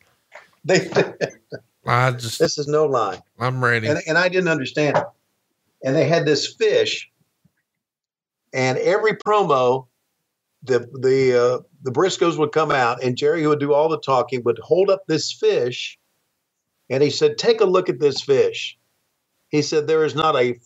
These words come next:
Speaker 1: fouler smelling thing in the world than this fish."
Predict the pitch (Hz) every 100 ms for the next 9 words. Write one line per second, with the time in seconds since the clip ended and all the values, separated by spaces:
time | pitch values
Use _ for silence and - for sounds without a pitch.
0 | - - 165 190 190 202 202 _ _ _
1 | - - - 156 165 165 165 165 160 -
2 | _ _ _ _ _ _ 160 139 131 120
3 | 117 117 123 113 107 107 107 98 - 101
4 | 90 - -